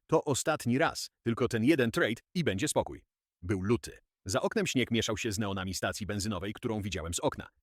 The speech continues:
Śmierdziało zimną kawą, stresem i samotnością. Na biurku trzy monitory, w tle sygnał alertu z platformy. Ten dźwięk, którego nienawidzisz,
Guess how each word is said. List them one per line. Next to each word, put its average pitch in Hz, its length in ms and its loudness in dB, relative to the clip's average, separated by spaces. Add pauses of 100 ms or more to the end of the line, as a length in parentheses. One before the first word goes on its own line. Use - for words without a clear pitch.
Śmierdziało 110 500 2
zimną 104 280 0
kawą, 107 400 0
stresem 120 440 0
i 139 100 -4
samotnością. - 580 -2 (340)
Na 101 100 0
biurku 120 260 0
trzy - 180 0
monitory, 113 420 2 (220)
w - 80 -20
tle 120 220 2
sygnał 110 360 0
alertu 98 320 -2
z - 60 -4
platformy. 104 420 -2 (300)
Ten 117 160 2
dźwięk, 123 320 2
którego 101 320 -2
nienawidzisz, 117 540 -2